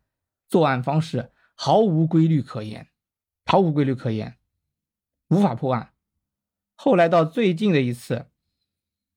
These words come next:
警察在一个盗窃的现场也意外地发现了一个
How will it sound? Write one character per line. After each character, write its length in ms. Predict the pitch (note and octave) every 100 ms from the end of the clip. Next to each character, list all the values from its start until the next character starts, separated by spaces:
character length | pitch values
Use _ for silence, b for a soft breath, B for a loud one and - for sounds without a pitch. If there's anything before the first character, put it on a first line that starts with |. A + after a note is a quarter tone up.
| _ _ _
警 160 | - C#3+
察 440 | A#2 B2+ C#3 D#3+
在 160 | - D#3+
一 100 | D3
个 220 | F3+ D3+
盗 240 | C3+ C4 G3+
窃 160 | -
的 60 | B3
现 160 | D3+
场 180 | A#2+ A#2+
也 80 | A#2
意 180 | B2 C#4
外 120 | G3+
地 80 | C#3
发 120 | C3+
现 140 | B2+
了 80 | A#2+
一 60 | A2+
个 320 | B2 A2+ A#2+